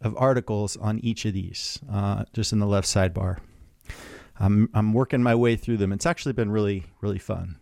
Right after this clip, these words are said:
But definitely, if you want more detail, that's where you go.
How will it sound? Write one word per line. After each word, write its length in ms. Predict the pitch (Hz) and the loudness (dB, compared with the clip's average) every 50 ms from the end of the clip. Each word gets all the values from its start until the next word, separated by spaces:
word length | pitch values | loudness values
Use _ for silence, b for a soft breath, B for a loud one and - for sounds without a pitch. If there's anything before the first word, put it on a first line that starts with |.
| _ _ | _ _
But 200 | - 107 107 - - B B B B B B B B B | -4 -4 -4 -4 -6 B B B B B B B B B
definitely, 440 | - 151 147 - 160 147 139 139 | 2 2 2 2 0 -2 0 0
if 80 | 143 127 | 0 2
you 100 | 127 131 | 2 2
want 220 | 139 139 - - | 2 0 0 -2
more 500 | 131 123 127 131 131 135 131 127 123 113 - - - 117 | -2 -2 0 2 2 2 2 0 -2 -4 -10 -12 -10 -6
detail, 640 | 104 123 143 131 - 113 95 90 92 95 107 127 131 - - - - | -2 -2 0 0 2 2 2 2 2 2 0 -2 -4 -6 -10 -4 0
that's 280 | 117 110 107 - - | 0 0 0 -2 -4
where 100 | - 104 | -2 -2
you 120 | 104 104 92 | 0 2 2
go. 220 | 107 98 85 80 | 2 0 0 -2